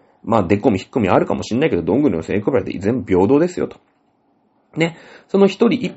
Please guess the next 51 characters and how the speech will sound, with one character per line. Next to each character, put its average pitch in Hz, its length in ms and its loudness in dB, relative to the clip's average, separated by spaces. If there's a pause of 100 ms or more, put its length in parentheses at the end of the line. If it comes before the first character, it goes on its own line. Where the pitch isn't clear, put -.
票 151 140 -2
っ - 80 -8
て 117 80 -4
い 110 40 0
う 110 80 -6
平 160 300 2
等 220 160 2
の 214 80 2
下 208 260 2
で 139 120 -4
作 - 240 -2
ら 202 100 4
れ 131 80 2
た - 100 -6
民 113 440 0
主 208 140 -6
主 - 260 -10
義 80 40 -6
な 120 200 2
ん 190 140 0
て - 180 -8
も 90 260 -4
の 196 200 6
は、 - 260 -4 (720)
そ - 320 4
も 359 200 2
そ - 200 0
も 127 180 2
妄 98 400 2
想 262 400 4
で 240 120 4
す 151 180 -8
よ。 95 200 0 (880)
だ 69 100 -2
っ - 120 -6
て 90 80 -6
人 123 260 0
間 - 120 2
は - 120 -4
平 - 280 2
等 - 120 0
じ - 100 -4
ゃ - 20 -6
な 180 260 -2
い 392 60 4
ん 254 140 2
だ - 200 -12 (1000)
も 202 80 4
ん。 240 40 6
嘘 165 280 0
で。 - 220 -12